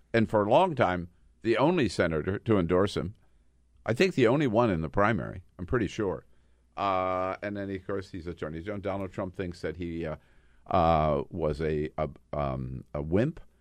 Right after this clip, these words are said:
for recu-, recusing himself from the Russian investigation. And he also thinks, and this is, gets, gets back to the tweets, he attacked,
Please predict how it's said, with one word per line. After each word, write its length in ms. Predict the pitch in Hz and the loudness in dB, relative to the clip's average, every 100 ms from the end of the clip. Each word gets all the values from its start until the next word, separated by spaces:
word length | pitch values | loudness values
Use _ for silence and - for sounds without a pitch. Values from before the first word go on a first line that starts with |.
| _ _ _ - | _ _ _ -2
for 240 | 92 87 | 2 2
recu-, 400 | 85 78 - 104 | 0 -4 -2 -4
recusing 600 | 90 87 82 110 107 104 | 0 -2 0 0 2 0
himself 540 | 98 90 - 107 - - - | 0 -2 0 0 -2 -12 -6
from 200 | 85 78 | -4 -2
the 120 | 78 | -4
Russian 340 | 80 92 - | 0 -2 -2
investigation. 800 | 85 80 80 82 78 104 - 110 - _ _ _ _ | -4 -2 -4 -4 -2 0 0 -4 -8 _ _ _ _
And 140 | 110 104 | -2 2
he 80 | |
also 320 | 110 156 - 117 | 2 2 2 0
thinks, 440 | - 104 110 - _ _ _ _ _ _ _ _ _ - | 2 0 -2 -12 _ _ _ _ _ _ _ _ _ 0
and 120 | 107 | 2
this 180 | 110 - | 2 -2
is, 100 | 85 | -2
gets, 280 | 92 92 | 0 0
gets 180 | - 90 | 0 -2
back 240 | - 82 - | 0 -2 -2
to 80 | 82 | -6
the 120 | 80 | -4
tweets, 420 | - 143 - - _ _ _ _ - | 0 0 0 -8 _ _ _ _ 2
he 140 | 127 | 4
attacked, 520 | 110 - 82 98 - | 4 4 2 2 -6